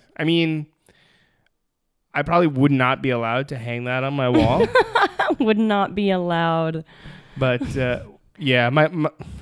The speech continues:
Speaker 1: okay, we're gonna get a little personal here. My girlfriend is a, uh, art dealer, so she's pretty particular about the stuff we have on our walls, and
Speaker 2: And it's all really cool.
Speaker 1: But
Speaker 2: I've been in the apartment.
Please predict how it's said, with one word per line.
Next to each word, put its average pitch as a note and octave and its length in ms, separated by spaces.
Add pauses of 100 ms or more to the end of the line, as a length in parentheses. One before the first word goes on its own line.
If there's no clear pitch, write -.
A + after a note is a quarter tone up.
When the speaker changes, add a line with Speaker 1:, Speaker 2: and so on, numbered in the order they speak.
(540)
Speaker 1:
okay, D3 200
we're C#3 120
gonna E3 120
get D3+ 140
a - 20
little C3+ 140
personal C3 360
here. A2+ 120
My C3+ 140
girlfriend C#3 680 (160)
is B2+ 420
a, A#2 520
uh, G#2+ 200
art D3 260
dealer, E3 380 (520)
so - 120
she's C#3+ 200
pretty F#3 180
particular D#3 580
about B2 380
the A2+ 60
stuff - 300
we B2+ 100
have A2+ 280
on A#2 120
our A2+ 100
walls, A2+ 400
and A#2+ 320
Speaker 2:
And F#3 80
it's F3+ 100
all D#3 160
really C3 260
cool. D#3 400 (420)
Speaker 1:
But D3+ 120
Speaker 2:
I've D#3+ 160
been C#3 120
in C3+ 100
the B2+ 80
apartment. - 480